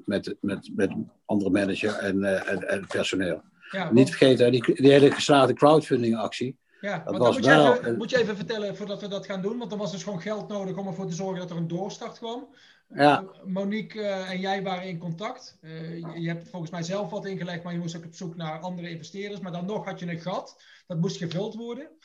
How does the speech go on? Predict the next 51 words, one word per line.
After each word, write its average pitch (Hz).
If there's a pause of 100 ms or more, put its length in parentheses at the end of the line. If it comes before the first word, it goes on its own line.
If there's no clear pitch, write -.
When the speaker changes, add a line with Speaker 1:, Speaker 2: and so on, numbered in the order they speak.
(280)
Speaker 2:
Eh, 175
kun 208
je 202
vertellen 202
hoe 208
dat, 208
hoe 190
dat 202
in, 196
in, 190
eh, -
Speaker 1:
Nou 180
ja, 185
kijk, -
Speaker 2:
hoe 190
dat 185
Speaker 1:
die 196
Speaker 2:
ging? 175
Speaker 1:
banken 220
waren 175
op 170
dat 180
moment 160
natuurlijk 156
niet 175
meer 151
geïnteresseerd 147
om 147
een 156
boekhandel 185
te -
gaan 135
financieren, 117
hè. 135
Wie 127
is 120
twee 131
keer, 120
eh, 120
hè, 131
de, 131
de, 117
de 123
marktleiders 143
in 127
Nederland 135
van 127
Scheltema, 135
Donner, 123
eh, 120
eh, 113